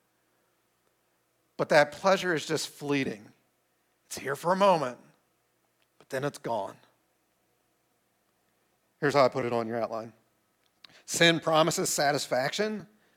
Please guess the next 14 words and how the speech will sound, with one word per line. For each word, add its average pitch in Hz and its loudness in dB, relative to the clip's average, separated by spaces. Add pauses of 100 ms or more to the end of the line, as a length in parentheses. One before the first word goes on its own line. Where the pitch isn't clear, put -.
(120)
but 131 -6
it 127 -12
comes 131 0 (340)
with 131 -6
a 120 -8
price. - -6 (560)
Disobedience 143 2
to 151 -4
God 147 2 (420)
and 127 -10
eventual 117 -2
pain 104 -6 (320)
for 117 -14
me. 104 -14